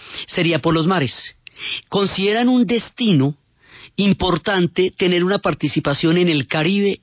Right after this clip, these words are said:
y en el Pacífico. Y cuando están pensando en eso, viene la guerra de independencia de las últimas colonias que, de, de España, que eran Cuba, Filipinas y Puerto Rico. Entonces,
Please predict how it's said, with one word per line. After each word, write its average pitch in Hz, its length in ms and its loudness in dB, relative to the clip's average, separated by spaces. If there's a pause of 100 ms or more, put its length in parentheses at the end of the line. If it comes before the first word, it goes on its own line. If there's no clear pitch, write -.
y 165 160 0
en 156 120 4
el 151 220 0
Pacífico. - 680 -4 (500)
Y 185 100 0
cuando 196 320 2
están 240 300 0
pensando 240 520 0
en 233 80 2
eso, 185 400 -2 (540)
viene 214 360 2
la 220 140 -2
guerra 180 220 0
de 202 80 2
independencia 170 540 0
de 180 60 2
las 160 180 -2
últimas 202 400 2
colonias 156 580 0 (540)
que, 175 320 0
de, 156 320 0
de 151 120 -2
España, 160 560 0 (220)
que 180 140 -2
eran 185 160 2
Cuba, 196 260 2
Filipinas 175 540 0
y 156 40 -2
Puerto 170 280 0
Rico. 208 340 -2 (720)
Entonces, 202 340 0